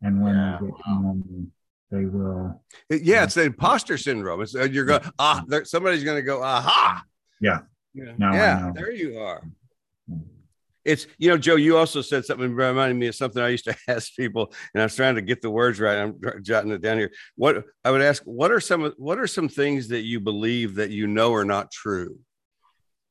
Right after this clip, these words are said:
Speaker 1: <laughs>
Speaker 3: You know, because we all have those.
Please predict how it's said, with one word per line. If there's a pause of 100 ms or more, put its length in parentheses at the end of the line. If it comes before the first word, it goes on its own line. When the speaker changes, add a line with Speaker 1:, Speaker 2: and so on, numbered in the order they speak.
(460)
Speaker 1:
<laughs> (1120)
Speaker 3:
You
know,
because
we
all
have
those.